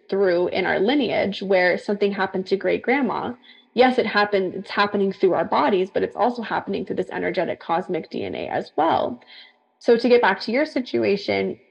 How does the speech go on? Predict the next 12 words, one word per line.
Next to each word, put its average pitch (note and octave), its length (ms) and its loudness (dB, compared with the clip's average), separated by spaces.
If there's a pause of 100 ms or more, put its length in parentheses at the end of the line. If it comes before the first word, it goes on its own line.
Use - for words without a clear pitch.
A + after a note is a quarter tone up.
I B3+ 240 4
think F#3+ 320 -2
because F#3 460 0
you're F#3+ 200 0
so G#3+ 880 4 (1040)
intentionally G#3 880 0
dedicated F#3+ 680 0
to G3 100 -4
working F#3 260 -4
with D#3+ 160 -6
plant - 280 -2
medicine, F3+ 580 -4